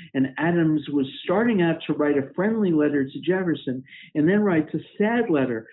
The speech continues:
about my partner of fifty-four years, and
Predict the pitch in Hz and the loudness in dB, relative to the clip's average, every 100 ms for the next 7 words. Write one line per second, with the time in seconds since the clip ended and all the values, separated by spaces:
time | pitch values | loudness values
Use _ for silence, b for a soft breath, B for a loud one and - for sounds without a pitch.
0 | B - 156 165 156 - - _ _ _ | B -6 -2 0 0 -2 -8 _ _ _
1 | _ 151 139 139 - 175 214 220 185 165 | _ -4 -2 -2 -2 0 0 0 0 0
2 | - 202 202 196 175 - 180 175 170 196 | 0 -2 -2 -6 -6 0 2 2 2 2
3 | 196 165 143 151 | 4 4 2 -4